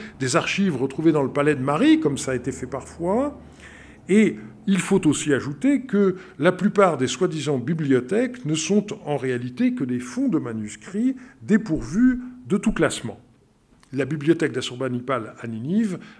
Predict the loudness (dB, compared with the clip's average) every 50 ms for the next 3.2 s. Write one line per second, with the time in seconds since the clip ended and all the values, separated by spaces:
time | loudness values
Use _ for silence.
0 | _ -12 -10 -10 -10 -12 -14 -12 -8 -8 -8 -2 -2 -2 -2 -2 -4 -6 -8 -10
1 | -12 -14 -16 -8 -4 -2 0 0 0 -2 -4 -4 -8 -10 -8 -6 -6 -4 -4 -6
2 | -8 -10 -12 -14 -12 -12 -12 -6 -4 -4 -4 -4 -8 -6 -8 -8 -8 -10 -14 -14
3 | -14 -16 -18